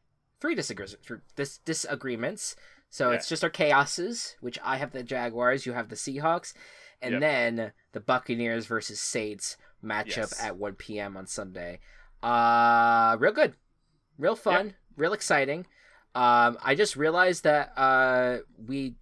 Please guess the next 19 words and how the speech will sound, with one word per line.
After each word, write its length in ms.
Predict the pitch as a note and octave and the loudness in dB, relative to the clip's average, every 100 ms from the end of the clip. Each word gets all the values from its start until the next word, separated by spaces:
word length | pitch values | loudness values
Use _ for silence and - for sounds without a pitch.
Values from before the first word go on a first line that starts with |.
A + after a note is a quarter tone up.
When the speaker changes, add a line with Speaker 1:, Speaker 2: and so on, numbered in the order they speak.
| - F#2 | -10 -4
Speaker 1:
I 140 | A#2+ | -2
might 220 | A#2 C3+ | 0 -2
have 160 | C3+ A#2+ | -4 -6
started 300 | - B2+ A#2+ | -2 0 0
to 80 | A#2+ | -4
schedule 320 | C3 A#2+ A#2+ | -4 -4 -6
the 140 | A#2+ | -6
Game 240 | - A#2 A#2 | -10 -8 -8
of 80 | |
Coop 200 | - A#2+ | -8 -10
on 200 | G#2+ A2 | -8 -10
that 140 | A2 G#2+ | -10 -10
Sunday 440 | A2 A2+ A#2+ C3+ C#3+ - - _ _ | -10 -6 -4 -4 -8 -20 -20 _ _
to, 100 | - | -14
for 180 | A#2 A#2 | -6 -4
recording. 220 | A2 A#2 | -4 -2
Speaker 2:
Yes, 120 | A2+ A#2+ | -2 -2
you 100 | C#3 | -4
did. 180 | C3+ | -6